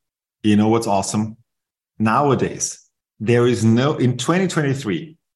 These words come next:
there is zero excuse for that anymore. Because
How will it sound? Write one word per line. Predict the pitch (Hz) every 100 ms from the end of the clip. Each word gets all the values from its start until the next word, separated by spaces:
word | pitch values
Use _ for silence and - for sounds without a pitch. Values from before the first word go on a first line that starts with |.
| _ 117
there | 117 120
is | 120 113 98
zero | 151 143 82 82 - _ _ 120
excuse | 110 - 127 123 123 - - -
for | 113 98 104
that | 98 90
anymore. | 80 78 80 - _ _ _ _ _ -
Because | 113 175 139